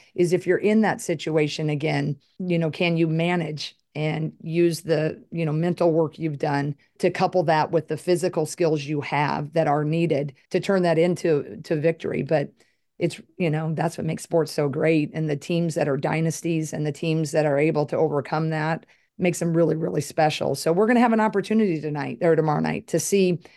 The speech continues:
how much we've grown. You know, I don't know how I feel about Indiana losing, uh, at Illinois, 'cause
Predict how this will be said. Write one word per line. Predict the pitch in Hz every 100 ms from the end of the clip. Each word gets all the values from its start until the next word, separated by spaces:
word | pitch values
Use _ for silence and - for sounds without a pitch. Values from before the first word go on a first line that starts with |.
| _ -
how | 185
much | 190 190
we've | 185 175
grown. | 175 180 180 226 214 -
You | 170
know, | 156
I |
don't | 156 180
know | 160 160
how | 165
I | 165
feel | 147 175 156
about | 160 156 - -
Indiana | 185 185 180 180 175 170
losing, | 175 190 165 175 170 151 - _ _
uh, | 165 170
at | 185
Illinois, | 202 196 185 190 202 175 170
'cause | 160 156